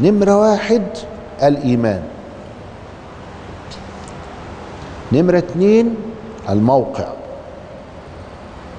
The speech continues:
فهم جايين صحيح من على مسافة مية كيلو، لكن جايين مرتاحين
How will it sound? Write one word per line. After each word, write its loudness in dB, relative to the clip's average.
فهم 4
جايين 4
صحيح 4
من 2
على 2
مسافة 2
مية 2
كيلو، 6
لكن 4
جايين 4
مرتاحين 0